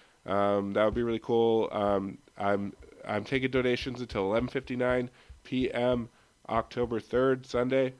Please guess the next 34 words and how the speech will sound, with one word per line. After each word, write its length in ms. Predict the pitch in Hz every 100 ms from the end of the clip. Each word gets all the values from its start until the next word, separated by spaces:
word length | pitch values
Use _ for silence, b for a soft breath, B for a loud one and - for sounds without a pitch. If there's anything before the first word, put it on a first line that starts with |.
| B B
So, 380 | - 110 107 101
uh, 480 | 82 101 101 98 - - -
hit 160 | 127
me 120 | 139
up. 320 | 170 180 - -
Uh, 460 | 110 113 110 104 92 _ _ _ _ _ _ _ _ - -
just 200 | 117 -
go 120 | 139
ahead 100 | 135
and 40 | 123
donate 300 | 131 135 131
to 120 | 123
any 200 | 127 139
W 280 | 135 135 139
S 160 | 131 131
U 100 | 131
related 460 | 120 123 123 107
fund, 480 | - 123 135 180 214 - b b b b
and 240 | 110 113
you 120 | 120 120
can, 400 | 131 117 110 -
uh, 320 | 113 107 104
screenshot, 1040 | - - - - 139 147 - 151 143 139 - -
send 260 | - 143
me 100 | 143 143
the 100 | 135
receipt 520 | 110 - 143 139 - b b b -
either 300 | 123 131 131
to 320 | - 135 113
our, 380 | 123 120 117 - b b _
uh, 200 | 110 113
podcast 520 | 104 139 139 147 131 131
email 280 | 139 139
account, 420 | 131 - 139 135